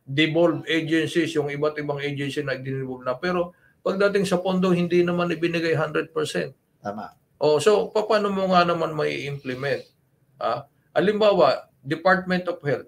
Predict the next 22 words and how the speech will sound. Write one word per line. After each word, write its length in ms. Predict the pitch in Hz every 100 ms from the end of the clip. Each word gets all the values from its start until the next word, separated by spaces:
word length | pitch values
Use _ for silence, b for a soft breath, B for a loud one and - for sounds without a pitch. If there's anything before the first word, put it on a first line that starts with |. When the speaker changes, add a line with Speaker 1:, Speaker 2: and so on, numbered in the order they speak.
| 123
Speaker 1:
devolved 400 | 143 175 175 147
agency, 640 | 170 151 151 139 104 90 _ _ _ _ _
yung, 400 | 135 185 190 185 175 170 160 151 135 131 _ _ _
yung 240 | - 175 175
health 320 | 143 185 185
center 480 | - 180 175 180 175
natin 480 | 165 156 156 175 170
sa 240 | 151 135
ating 240 | 143 151
mga, 260 | 143 139 139 131 123 110 104 _
mga 280 | 123 135 135
munisipyo, 880 | 135 131 120 123 117 127 131 143 - _ _ _ 151
eh, 240 | 160 160
hindi 160 | 180 196
naman 320 | 190 185 190
natin 320 | 185 185 175
maibigay 560 | 170 170 165 160 175 170
yung 80 |
sapat 400 | 147 160 - 156
nating 400 | 156 151 - 151
pangailangan 720 | 147 147 143 143 135 127 117 -
para 400 | 147 147 139